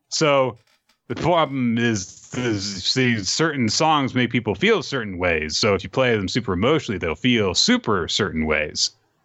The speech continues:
But he doesn't want to play sad stuff.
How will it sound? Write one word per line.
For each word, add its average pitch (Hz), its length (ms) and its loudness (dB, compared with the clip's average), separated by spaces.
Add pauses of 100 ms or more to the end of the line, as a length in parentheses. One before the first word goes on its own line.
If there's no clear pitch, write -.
(300)
But 120 140 2
he 143 100 6
doesn't 135 220 2
want 104 200 2
to - 80 -12
play 92 160 2
sad 87 720 2
stuff. - 540 -6